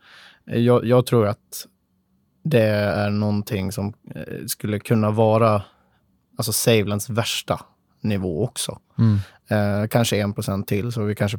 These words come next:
Speaker 1: kan prata tre, fyra procent när det
Speaker 2: Mm.
Speaker 1: går som värst då.
Speaker 2: Men det är ju inte ett jättefarligt, ska man säga, worst case scenario då.
Speaker 1: Nej.
Speaker 2: Ehm, e-, egentligen.
Speaker 1: Mm.
Speaker 2: För att, och, och vad tror du det här har att göra med? Jag har väl spekulerat lite att, eh,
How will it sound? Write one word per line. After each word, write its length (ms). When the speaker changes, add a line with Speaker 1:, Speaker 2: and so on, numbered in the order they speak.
Speaker 1:
kan 140
prata 460
tre, 160
fyra 260
procent 380
när 60
det 60
Speaker 2:
Mm. 120
Speaker 1:
går 80
som 140
värst 260
då. 100
Speaker 2:
Men 140
det 220
är 140
ju 140
inte 200
ett 120
jättefarligt, 1300
ska 160
man 100
säga, 140
worst 240
case 200
scenario 500
då. 200
Speaker 1:
Nej. 240
Speaker 2:
Ehm, 440
e-, 180
egentligen. 720
Speaker 1:
Mm. 120
Speaker 2:
För 80
att, 100
och, 220
och 60
vad 140
tror 220
du 80
det 40
här 180
har 100
att 60
göra 340
med? 120
Jag 240
har 120
väl 100
spekulerat 420
lite 260
att, 140
eh, 180